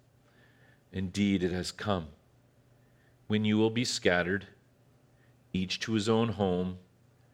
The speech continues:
and will leave me alone. Even Peter, who said, 'I will never deny you.'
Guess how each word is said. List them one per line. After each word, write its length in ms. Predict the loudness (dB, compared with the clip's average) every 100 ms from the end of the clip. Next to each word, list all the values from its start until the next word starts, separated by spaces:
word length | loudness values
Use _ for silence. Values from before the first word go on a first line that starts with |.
| _ _ _ -12
and 140 | -2
will 140 | 2 2
leave 320 | 2 0 0
me 120 | 2
alone. 420 | 4 4 2 0 -8 -20 _ _ _ _ _ _ _ _ _ _ _ _ _ _ -6
Even 360 | -4 -2 -4
Peter, 600 | -6 -2 0 2 0 -4 -10 _ _ _ _ _ _ _
who 80 | -6
said, 380 | -2 2 2 2
'I 80 | 0
will 180 | 0
never 300 | 0 -2 0
deny 400 | 0 2 4 4
you.' 300 | 2 -2 -6